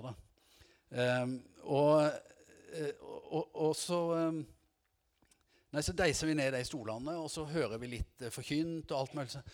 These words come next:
ja, så dras vi med inn i en eller annen sånn verden, liksom.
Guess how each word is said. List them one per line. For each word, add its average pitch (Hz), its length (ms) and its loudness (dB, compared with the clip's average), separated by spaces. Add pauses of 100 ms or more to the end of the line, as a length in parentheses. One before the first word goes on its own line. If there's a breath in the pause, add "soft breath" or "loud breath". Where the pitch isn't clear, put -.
(360 loud breath)
ja, 131 80 -2
så - 160 -6
dras 147 420 0
vi 147 140 -4
med 135 160 -8
inn 127 160 -8
i 135 80 -8
en 123 80 -8
eller 120 160 -10
annen - 80 -14
sånn 98 180 -14 (1120)
verden, 113 500 -4
liksom. 101 320 -8